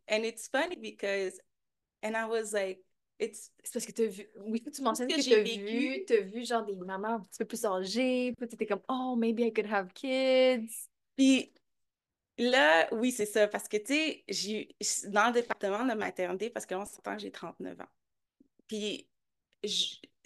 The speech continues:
Speaker 1: je veux a-, je veux quand même avoir des enfants, tu sais, c'est comme, j'ai pas eu d'enfants jusqu'à présent, pas parce que j'en voulais pas,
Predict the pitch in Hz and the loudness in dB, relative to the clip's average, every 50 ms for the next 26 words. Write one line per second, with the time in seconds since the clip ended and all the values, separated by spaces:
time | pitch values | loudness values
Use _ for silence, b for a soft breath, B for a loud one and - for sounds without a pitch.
0 | _ _ _ _ _ _ - 208 180 190 190 233 269 294 269 226 196 180 - 196 | _ _ _ _ _ _ -8 -8 -8 -4 -2 0 2 2 4 4 4 4 2 0
1 | 185 180 180 202 202 202 202 208 226 247 247 208 190 190 190 196 190 190 190 - | -2 -4 -6 -6 -4 -2 0 0 0 0 0 0 0 0 0 0 -2 -4 -4 -4
2 | 185 175 175 175 - - 190 185 170 - - 196 202 196 - - - - 175 180 | -6 -8 -10 -10 -12 -12 -12 -10 -10 -8 -8 -6 -6 -6 -8 -8 -4 -2 -2 -2
3 | 180 180 B B B B B B B - 190 208 208 226 220 220 240 254 226 220 | -2 -4 B B B B B B B -6 -6 -2 0 2 4 4 4 2 2 2
4 | 214 202 190 - - 202 208 226 - - 202 190 - - 185 180 180 196 208 226 | 2 2 2 0 -2 -2 -2 -2 -2 -4 -8 -8 -8 -8 -8 -6 -6 -6 -8 -6
5 | - 226 214 - - - - 185 180 190 180 175 175 170 175 170 175 170 180 196 | -6 -6 -6 -6 -6 -6 -6 -6 -6 -4 -6 -6 -8 -10 -14 -16 -14 -10 -8 -6
6 | 185 170 - - - - 190 175 196 247 302 285 | -6 -6 -6 -8 -6 -4 -2 -2 -2 -4 -6 -8